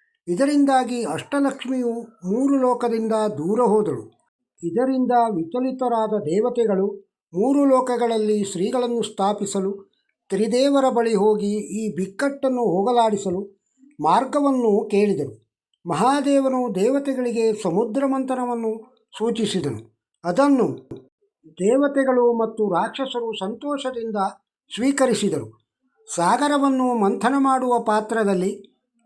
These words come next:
ಮಂದರಾಚಲ ಪರ್ವತವನ್ನು ಮುಖ್ಯವಾಗಿಸಿ ಸರ್ಪರಾಜನಾದ ವಾಸುಕಿಯನ್ನು ಹಗ್ಗವಾಗಿಸಲಾಯಿತು.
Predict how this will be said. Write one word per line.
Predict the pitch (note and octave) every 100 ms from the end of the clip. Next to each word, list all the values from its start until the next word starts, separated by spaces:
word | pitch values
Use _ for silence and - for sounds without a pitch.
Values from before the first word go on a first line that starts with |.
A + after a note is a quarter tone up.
| -
ಮಂದರಾಚಲ | F#3 B3 C4+ C#4 C#4 C4+ C4
ಪರ್ವತವನ್ನು | B3+ A#3+ A#3 A#3 A3+ A3 G#3+ G#3+
ಮುಖ್ಯವಾಗಿಸಿ | F3 - B3 A#3+ A3 F#3 - G#3 - _ _ _ _ _ _ _ _ _ _ -
ಸರ್ಪರಾಜನಾದ | F3+ G3+ G#3 D4 C#4+ C#4 C4 B3 A3+
ವಾಸುಕಿಯನ್ನು | G#3 E3 A3+ C#4+ C#4+ C4+ B3+ A#3+ A#3
ಹಗ್ಗವಾಗಿಸಲಾಯಿತು. | E3+ E3 B3+ C4+ B3 A3 G#3+ G3 E3 C#3 - _